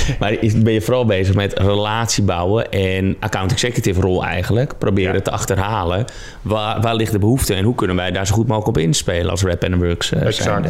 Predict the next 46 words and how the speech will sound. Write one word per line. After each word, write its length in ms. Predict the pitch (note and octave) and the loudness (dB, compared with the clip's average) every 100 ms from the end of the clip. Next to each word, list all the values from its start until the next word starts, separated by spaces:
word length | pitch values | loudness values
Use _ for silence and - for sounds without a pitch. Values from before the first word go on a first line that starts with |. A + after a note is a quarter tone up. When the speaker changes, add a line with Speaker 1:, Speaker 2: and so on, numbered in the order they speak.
| - | -4
Speaker 1:
Ja. 80 | F#2 | -6
Ja, 80 | - - | -6 -8
Speaker 3:
Exact. 260 | C3 C3 C3 | -4 -2 0
Speaker 1:
en 80 | |
dan, 100 | C3 | -2
en 120 | - C3 | 0 0
dan 160 | B2+ | 0
terugkomen 540 | A#2+ C3 - B2 B2 F2 | 0 -2 0 0 0 0
op 140 | A2 | -2
de 100 | A2 | -2
vraag, 440 | A#2+ A#2+ A2+ - | 0 -2 -4 -6
betekent 420 | - G#2+ A#2+ B2 A#2 | -4 0 0 2 2
dat, 100 | A#2 | 2
dat 220 | A2 A2 | 2 2
als 160 | G#2+ | 0
je 120 | A2+ G#2 - - - - | -2 -4 -6 -18 -20 -4
B 60 | A#2 | 0
D 40 | A2 | 2
R 200 | A2 G2+ | 2 0
bent 400 | A2 A2 G#2+ - - | 0 0 -2 -4 -2
en 120 | G#2 | 0
je 100 | G2+ | 2
wil 180 | A2 A2 | 2 2
naar 140 | G#2 | 0
account 340 | - A2 G2+ | -2 -2 -2
executive 480 | - - G2 - - - | -2 -4 -4 -6 -10 -2
toe, 240 | B2 G#2+ G#2+ - - - - - - - - - | 0 0 -2 -12 -20 -20 -20 -20 -20 -20 -16 -6
eh, 340 | F#2+ F#2 F#2+ F#2 | -2 0 0 0
dan 100 | - | 0
moet 240 | A2 B2 - | 0 0 0
je 340 | A2+ G2+ - - | 0 0 -2 -4
langzaamaan 640 | G#2+ A2+ A2 A2+ G#2+ G#2 | -2 0 0 0 0 0
hybride 400 | G2+ G#2 A#2 A2+ | 0 0 0 0
gaan 220 | G2+ A2+ | 0 0
worden 300 | G#2+ G#2 G#2 | 2 2 0
en 280 | C#2+ G2 G2 - - - | 0 0 -2 -6 -16 -6
daarin 320 | G2+ G2 G2+ | -4 0 2
die 100 | G2+ | 2
mix 220 | A2 G#2 | 0 0
gaan 160 | A2 G2 | -2 0
vinden, 460 | G#2 F#2 F#2 F2+ - - - - - - - | 0 2 2 0 -4 -18 -20 -20 -20 -20 -4
eh, 240 | F2+ F#2 | 0 0
zodat 380 | F2+ G2+ F#2+ F#2+ | 0 -2 -2 0
je 60 | |
niet 180 | G2 G2+ | 0 0
ineens 480 | G2+ F2+ F2+ - | 0 0 0 -4